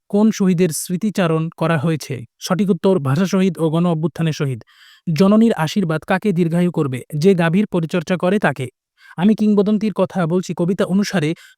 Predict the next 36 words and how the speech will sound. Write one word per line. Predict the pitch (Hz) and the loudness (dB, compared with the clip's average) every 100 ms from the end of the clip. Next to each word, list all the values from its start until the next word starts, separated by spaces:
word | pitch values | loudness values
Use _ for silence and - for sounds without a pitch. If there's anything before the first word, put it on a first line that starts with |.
| _ _ _ | _ _ _
পূর্বপুরুষের | 220 226 240 220 208 - 180 | 2 2 2 0 -2 0 0
করতলে | 190 185 202 185 156 - _ - | 0 0 0 0 -2 -6 _ -6
কিসের | 214 254 | -2 0
সৌরভ | 226 - 180 156 | 0 0 0 0
ছিল? | - 160 202 - | -2 -2 -2 0
পলিমাটির। | 214 214 175 143 131 - _ _ _ | 2 2 0 -2 -8 -12 _ _ _
সিরাজুদ | - 214 214 220 - 185 | 0 2 4 2 0 0
দৌলা | 165 202 214 | 4 4 4
নাটকে | 190 160 196 165 | 2 -2 -4 -4
কাকে | 185 180 202 | -4 -4 -2
জবরদস্ত | 170 180 185 196 214 | -2 -2 -2 -4 -4
শিল্পী | - 180 190 | -4 -2 0
বলা | 165 156 | 0 0
হয়েছে? | 147 170 - 147 - _ 180 | 0 -2 -4 -10 -12 _ 0
নারায়ণ | 175 185 202 | 2 4 4
সিং | 185 185 220 254 _ _ _ _ _ | 2 -2 -2 -4 _ _ _ _ _
ওরফে | 170 175 170 185 170 - | -2 0 2 0 -2 -4
রাইসুল | 156 190 196 226 208 | 0 0 2 0 0
জুহালাকে। | 170 160 156 151 160 110 _ _ _ - | 0 0 -2 -4 -6 -10 _ _ _ 0
আজ | 196 208 165 | 4 4 2
সেই | - 190 - | 0 0 0
অপরাধীর | 180 214 208 190 | 0 0 0 0
জন্য | 175 175 | 0 -2
আপনাদের | 160 - 180 156 | -4 -4 -4 -2
কাছে | 180 160 160 | -4 -4 -4
আমি | 156 | -2
বিচার | 143 143 165 | -4 -2 -2
প্রার্থী। | - 151 - 147 | -2 -4 -4 -2
সিরাজের | 190 190 196 | 0 2 2
এই | 175 | 2
উক্তিটিতে | 156 - 208 185 160 | -2 -4 -4 -4 -4
তার | 165 170 170 | -2 -2 -2
কোন | 208 208 | -2 0
মনোভাব | 165 156 151 | 0 -2 -4
ব্যক্ত | 151 - | -6 -4
হয়েছে? | 165 156 - | -4 -4 -4